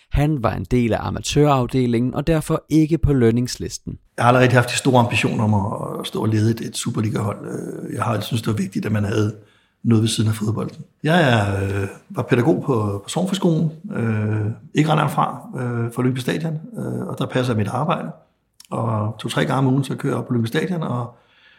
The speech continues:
Speaker 2: og træner de unge mennesker, som, som, øh, som spiller på klubbens Danmarksseriehold.
Speaker 1: Men med en enkelt kamp tilbage i efterårssæsonen.
Speaker 2: Mikkel Sørensen, der var formand oppe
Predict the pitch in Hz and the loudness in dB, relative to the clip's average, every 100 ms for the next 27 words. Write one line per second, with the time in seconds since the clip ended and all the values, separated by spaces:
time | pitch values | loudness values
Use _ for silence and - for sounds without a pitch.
0 | _ 113 - 123 139 135 131 143 120 - | _ -4 0 2 4 6 6 6 4 2
1 | 139 - 123 117 123 120 110 110 110 117 | -4 -2 -2 -2 0 0 0 -2 -4 -6
2 | 120 - 110 - 127 110 131 127 127 117 | -8 -8 -8 -4 -4 0 0 0 0 0
3 | 120 117 107 - - _ _ - 113 123 | -2 -4 -6 -6 -12 _ _ 2 4 8
4 | 139 135 - 156 143 101 - 110 113 - | 6 6 4 4 4 0 -2 2 2 0
5 | - 95 101 101 113 92 82 110 - 110 | -4 2 4 6 4 2 0 0 2 2
6 | 98 - 104 117 107 98 98 127 123 127 | 4 0 0 2 2 2 0 -2 -2 0
7 | 151 151 165 147 127 117 120 135 143 127 | -2 -2 -4 -4 -4 -4 -2 -2 -2 -4
8 | 127 | -8